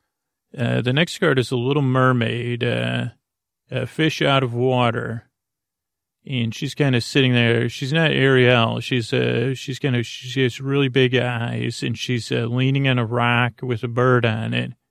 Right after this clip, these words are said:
And she's kinda staring either at the water or, or her tail.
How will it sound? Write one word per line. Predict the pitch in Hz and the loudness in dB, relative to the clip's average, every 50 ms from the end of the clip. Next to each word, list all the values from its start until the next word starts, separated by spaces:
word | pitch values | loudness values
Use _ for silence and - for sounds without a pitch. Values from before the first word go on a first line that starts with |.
| _ _ _ _ _ _ _ _ _ _ _ _ _ _ _ _ _ _ _ _ _ _ _ - | _ _ _ _ _ _ _ _ _ _ _ _ _ _ _ _ _ _ _ _ _ _ _ -2
And | 127 123 120 110 | 0 0 0 0
she's | - - 135 120 | -2 -4 -6 -4
kinda | - 143 131 123 | -2 0 0 0
staring | - - - - 139 135 139 135 131 131 127 | -2 -4 -2 0 0 2 2 2 0 0 0
either | 127 123 117 127 123 | 0 0 0 0 0
at | 120 123 127 123 | 2 0 0 0
the | - 127 | 0 -2
water | 120 120 123 127 127 131 127 123 | 0 0 0 2 2 2 4 2
or, | 117 110 120 131 | 2 2 0 -4
or | - 139 131 123 117 | -2 0 2 2 2
her | 120 120 110 101 | 2 2 0 -2
tail. | - - - 151 139 139 131 123 113 113 117 113 120 123 113 | -6 -4 -2 2 4 4 4 4 4 2 -2 -4 -6 -8 -8